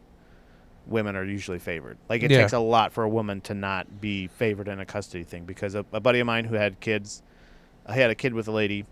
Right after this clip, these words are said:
Speaker 1: they were split up. She wanted to move to Georgia, and he was like, "N-, please don't." <laughs> You know?
Speaker 2: Yeah.
Speaker 1: And, and she's just like, "Well, I have a job there." And they're like, "Okay,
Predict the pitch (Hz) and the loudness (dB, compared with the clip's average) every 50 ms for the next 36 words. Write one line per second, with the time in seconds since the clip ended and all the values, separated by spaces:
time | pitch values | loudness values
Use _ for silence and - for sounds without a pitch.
0 | - - - - - - - - - - - - 107 104 104 104 101 101 101 - | -18 -20 -20 -20 -20 -20 -20 -20 -20 -16 -6 -2 0 2 2 2 2 0 -2 -4
1 | - - 107 98 95 95 95 - - - - - - - - - - - - - | -2 0 2 2 2 2 0 -2 -8 -20 -20 -20 -20 -20 -20 -20 -20 -20 -20 -20
2 | - - - - - - - - - - 139 131 131 123 120 113 117 120 113 98 | -20 -20 -20 -20 -18 -16 -14 -10 -4 -2 2 2 2 2 2 0 0 0 -2 -2
3 | 98 - - 127 127 113 98 101 95 92 107 - - - - - - - - - | -2 0 2 2 2 2 2 0 -2 -2 -4 -6 -14 -20 -20 -20 -20 -20 -10 -4
4 | - 107 104 104 110 110 101 110 104 101 - - - - 107 120 - - - - | -2 -2 0 0 0 0 2 2 2 2 0 -4 -14 -12 -12 -12 -12 -12 -16 -20
5 | 76 - - - - - 113 117 117 117 113 - 160 196 160 - - - - - | -20 -20 -20 -18 -10 -4 -2 -2 0 0 2 4 4 4 4 0 -4 -14 -20 -20
6 | - - - - - - - - - - 180 165 185 147 165 175 143 143 139 139 | -20 -20 -20 -20 -16 -12 -8 -4 4 6 8 10 10 10 10 8 8 8 6 6
7 | 139 127 175 170 165 117 107 - - - - - - 123 131 139 135 135 135 135 | 8 10 10 10 10 8 4 0 -4 -12 -10 0 6 8 10 10 10 10 8 4
8 | 127 - - - 117 123 123 120 120 - 127 120 120 127 - - 127 113 110 - | 0 -4 -2 4 6 6 6 6 4 0 -2 -2 -2 -2 0 2 4 4 4 4
9 | 147 143 139 135 135 131 123 127 131 123 120 127 120 107 107 92 92 87 87 85 | 6 8 8 10 10 10 10 8 8 6 4 4 4 4 4 2 0 -2 -2 -2
10 | 92 101 104 104 104 104 101 101 - 123 - 120 107 107 104 | -4 -4 -2 0 0 0 0 0 -2 -2 0 2 2 2 2